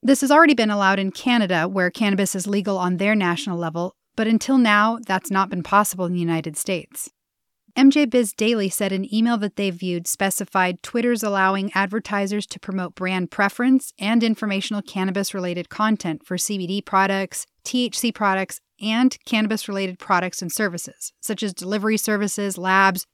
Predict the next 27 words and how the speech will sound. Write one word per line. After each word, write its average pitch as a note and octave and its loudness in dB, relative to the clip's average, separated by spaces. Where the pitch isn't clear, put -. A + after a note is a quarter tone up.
growing G#3 2
technology, F#3+ -4
search A#3 -4
engines, G#3 -2
and F#3+ -8
events. E3 -8
Of B3 0
course, C4+ 4
there B3 4
are C4 10
some C4 2
restrictions A#3 -2
on F#3+ 0
the F#3 0
new F#3 0
policy, G3 -2
though. D#3 -10
First, - 0
while G#3 2
cannabis-related A#3+ 2
content G3 0
such F#3+ -4
as F#3 -4
the F#3 -8
products F3+ 0
and E3+ -4
services G#3 -2